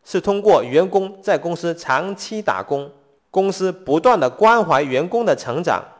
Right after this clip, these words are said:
和员工共同进退，公司赚钱，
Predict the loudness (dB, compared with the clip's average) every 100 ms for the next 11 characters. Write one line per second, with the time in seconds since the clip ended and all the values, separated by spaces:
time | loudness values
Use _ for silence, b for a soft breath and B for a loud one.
0 | _ _ _ _ _ 2 4 4 2 0
1 | 0 -2 -2 -6 -10 -10 -10 -8 -8 -4
2 | -4 -4 -16 _ _ 2 4 2 0 2
3 | 2 2 0 -4 -6